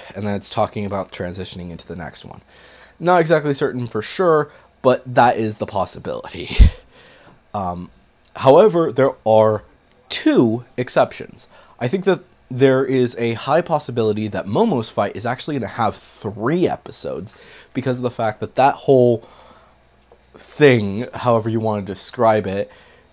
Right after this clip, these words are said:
is actually the longest fight in the, this whole section. Most of the other fights only last for a few chapters in the manga,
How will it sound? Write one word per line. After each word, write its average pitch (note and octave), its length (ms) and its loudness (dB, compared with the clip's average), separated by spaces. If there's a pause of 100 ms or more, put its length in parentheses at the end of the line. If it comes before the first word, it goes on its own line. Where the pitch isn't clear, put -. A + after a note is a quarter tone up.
is B2 460 4 (220)
actually B3 460 0
the E3+ 120 4
longest A#2+ 720 0
fight F#2+ 380 -6
in F#2 160 -8
the, E2+ 260 -8 (300)
this G2+ 180 -6
whole A2+ 320 0
section. - 560 -8 (340)
Most A3 280 6
of A3 60 -8
the D#3 120 0
other C3+ 180 2
fights A2 480 -2
only E3 260 -2
last A2+ 340 -2
for - 160 -10
a F2+ 60 -8
few G2+ 260 -8
chapters - 680 -8
in F#2 160 -8
the D#2+ 80 -12
manga, G#2+ 580 0